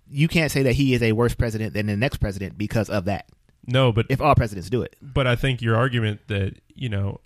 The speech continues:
Speaker 2: if Trump does it and gets away with it, that Bernie Sanders wouldn't do it, I think is, is probably, I don't think, correct either, 'cause, you know, you, Bernie Sanders might do a lot of things that Trump would do, you know.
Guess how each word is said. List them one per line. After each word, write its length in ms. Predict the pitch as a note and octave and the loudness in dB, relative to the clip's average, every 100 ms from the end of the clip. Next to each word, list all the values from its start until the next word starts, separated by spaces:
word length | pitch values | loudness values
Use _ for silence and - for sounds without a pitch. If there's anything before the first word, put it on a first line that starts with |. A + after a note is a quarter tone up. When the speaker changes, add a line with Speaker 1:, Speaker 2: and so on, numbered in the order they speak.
| _ _ _ | _ _ _
Speaker 2:
if 300 | - A2+ - | -6 -6 -4
Trump 260 | - B2 A#2+ | -4 -2 0
does 220 | A2+ G#2+ | 0 0
it 80 | G#2 | -2
and 100 | A#2 | -4
gets 160 | A2+ | -2
away 220 | A2+ G#2+ | 0 2
with 120 | A#2 G#2 | 2 0
it, 100 | G2+ | -4
that 140 | - | -4
Bernie 220 | A2+ A#2 | -2 -2
Sanders 380 | G#2+ A#2+ B2 A#2+ | -2 -4 -4 -2
wouldn't 220 | A2 G#2 | -4 -4
do 120 | F3 A2+ | -4 -2
it, 80 | |
I 100 | G#2 | -2
think 220 | G2+ A2+ G#2+ | -4 -6 -6
is, 220 | G2+ - - - - _ _ _ _ - - _ | -8 -12 -20 -20 -20 _ _ _ _ -20 -20 _
is 180 | C3 A#2+ | -8 -8
probably, 540 | - C3+ A#2+ G#2+ G#2+ G#2+ | -4 -2 0 -2 -2 -2
I 120 | A#2 | 0
don't 180 | A#2+ A2 | 0 -2
think, 160 | G#2+ | -6
correct 320 | - A#2+ B2 | -6 -6 -4
either, 240 | C3+ C#3+ A#2+ | -6 -4 -4
'cause, 260 | A2 G#2+ - _ _ _ _ _ _ _ | -4 -6 -8 _ _ _ _ _ _ _
you 140 | C3+ | 0
know, 240 | A#2 G2+ G#2 _ _ | 2 0 -2 _ _
you, 260 | D3 A#2+ - _ - | -8 -8 -12 _ -20
Bernie 340 | D3 D3 D3+ C3+ | -4 0 2 2
Sanders 460 | C3+ C3 A#2 A2 - - - _ _ _ _ _ - _ - | 0 2 0 -2 -8 -20 -20 _ _ _ _ _ -20 _ -12
might 340 | A2+ A#2 D3 | -2 0 0
do 160 | C#3 C3+ | 2 2
a 40 | |
lot 140 | B2 A#2 - | 2 0 -2
of 60 | |
things 240 | - C#3+ C#3 | 0 0 2
that 160 | C3+ | 0
Trump 260 | - D3 C#3+ | 2 0 2
would 140 | C3 | 0
do, 320 | A#2 D3+ C3 A#2 | 2 2 2 0
you 80 | A#2 | 0
know. 260 | A2 G#2 | 0 -2